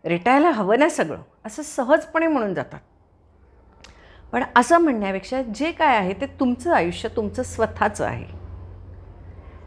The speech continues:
तुमचे आनंदाचे क्षण हे तुमचे आनंदाचे क्षण आहेत.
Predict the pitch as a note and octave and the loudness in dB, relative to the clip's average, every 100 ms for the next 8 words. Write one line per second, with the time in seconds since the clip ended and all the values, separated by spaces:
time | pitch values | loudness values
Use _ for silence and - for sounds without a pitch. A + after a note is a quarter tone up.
0 | - C4+ A#3+ B3 D4 D4 A#3 A#3+ B3 A#3+ | 2 4 4 4 4 4 0 0 0 0
1 | B3 A#3 - G3+ G3 A3 A3+ A#3+ A3 G#3+ | -2 -6 -4 -4 -4 -6 -4 -2 0 0
2 | B3 C#4+ A3 G3 F#3 F3 F3+ - F3+ E3 | 4 4 4 0 0 -2 -4 -6 -6 -6